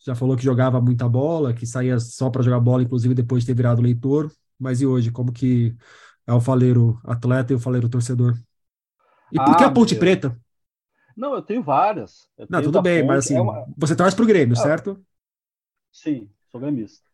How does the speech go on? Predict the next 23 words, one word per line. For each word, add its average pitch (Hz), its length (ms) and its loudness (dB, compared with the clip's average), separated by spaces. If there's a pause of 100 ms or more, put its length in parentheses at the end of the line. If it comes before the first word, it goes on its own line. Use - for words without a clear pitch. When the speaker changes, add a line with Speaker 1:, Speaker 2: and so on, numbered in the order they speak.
(120)
Speaker 1:
E 135 220 0
aí 143 240 4
é 160 60 0
muito 170 400 -4
comum 185 400 0
em 180 60 -2
fotos 151 400 -2
você 180 220 -6
tá 180 100 -6
com 180 100 -8
a - 20 -4
da 202 120 -2
Ponte, 147 340 -2
ou 143 60 2
é 139 40 0
a 139 60 0
mesma 143 240 0
foto 143 300 -4
e - 20 -2
eu 143 40 0
não 143 60 -4
prestei 127 220 -8
atenção? 131 480 -4